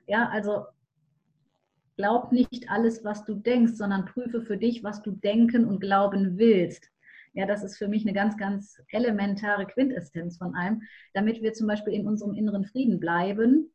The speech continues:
Schrägstrich überhaupt mal hinkommen. Ja? Dass du dir überlegst, wirklich aktiv zu gestalten, wie will ich das erleben? Wieder die Brille, ne? Will ich das Drama und das Problem sehen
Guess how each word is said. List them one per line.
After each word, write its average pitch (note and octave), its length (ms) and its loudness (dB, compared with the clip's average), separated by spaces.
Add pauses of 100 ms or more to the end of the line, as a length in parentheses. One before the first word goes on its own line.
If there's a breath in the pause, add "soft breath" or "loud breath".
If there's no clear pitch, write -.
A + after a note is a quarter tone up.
(400)
Schrägstrich G#3 600 -6
überhaupt F#3+ 360 -6
mal F#3+ 100 0
hinkommen. G3+ 480 0 (720)
Ja? G3+ 220 -10 (800 loud breath)
Dass G3 160 -4
du G3 60 -6
dir G3+ 180 -2
überlegst, G3+ 640 0
wirklich A3+ 320 -6
aktiv B3+ 560 -6
zu A3+ 120 -8
gestalten, G#3+ 800 0
wie G#3+ 300 0
will C4 160 4
ich C4 220 2
das F#3 220 -4
erleben? E3+ 720 -4 (600)
Wieder F#3+ 200 -4
die F#3 120 -2
Brille, F#3 340 -2
ne? G#3 200 -2
Will G#3 100 0
ich A3+ 100 -2
das F3 160 -8
Drama G#3+ 420 2
und G3+ 100 -2
das G3 120 -2
Problem G#3 540 2
sehen B3+ 480 2